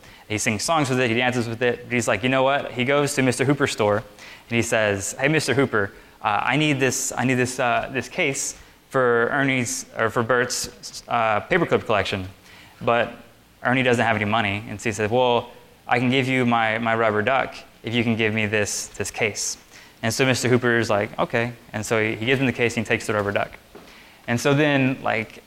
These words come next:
as, as Ernie's leaving the store, Bert comes in and he's like, "Hey, Mister Hooper,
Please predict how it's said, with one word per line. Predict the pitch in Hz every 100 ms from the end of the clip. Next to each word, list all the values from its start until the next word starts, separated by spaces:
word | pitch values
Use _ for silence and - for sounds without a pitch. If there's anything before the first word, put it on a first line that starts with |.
| - -
as, | 123 123 104 - -
as | 117
Ernie's | 117 143 156
leaving | 139 127
the | 120
store, | - 123 113
Bert | 101 151
comes | - 110
in | 98 95 110 117 - - - -
and | 113 113
he's | 117 117
like, | 117 104 98 - - - - -
"Hey, | 147 147
Mister | 147 139 131
Hooper, | 139 107 92